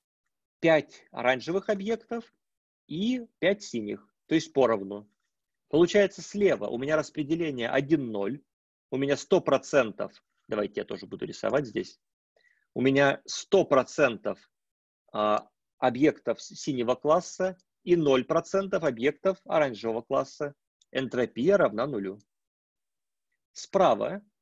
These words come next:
у меня распределение одна вторая, одна вторая, потому что поровну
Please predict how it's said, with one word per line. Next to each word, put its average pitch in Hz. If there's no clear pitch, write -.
у 151
меня 156
распределение 147
одна 135
вторая, 131
одна 123
вторая, 107
потому 143
что 143
поровну 139